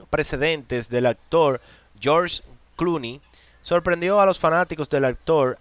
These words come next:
al revelar que el ganador del premio Oscar había invitado a un grupo de amigos a cenar y les regaló a cada uno una maleta que contenía un millón de dólares en efectivo.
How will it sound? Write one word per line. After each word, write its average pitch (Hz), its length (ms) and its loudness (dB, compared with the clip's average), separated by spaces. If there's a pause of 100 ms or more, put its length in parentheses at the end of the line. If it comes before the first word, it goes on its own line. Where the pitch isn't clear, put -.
al 147 140 2
revelar 160 540 4 (300)
que 147 120 2
el 147 100 2
ganador 151 540 2
del 156 160 0
premio 160 400 0
Oscar 135 480 -2
había 123 260 0
invitado 160 600 2
a 135 80 2
un 151 100 -6
grupo 165 240 -4
de 156 80 2
amigos 156 500 -6
a 123 100 -4
cenar 139 460 -2 (280)
y 143 100 -4
les 151 200 2
regaló 156 380 4
a 170 60 4
cada 170 300 2
uno 160 360 -2
una 170 360 -2
maleta 147 800 -2 (2000)
que 180 140 -4
contenía 175 540 -2
un 160 180 -8
millón 170 240 -4
de 165 120 0
dólares 165 480 0
en 147 120 -8
efectivo. 131 760 -10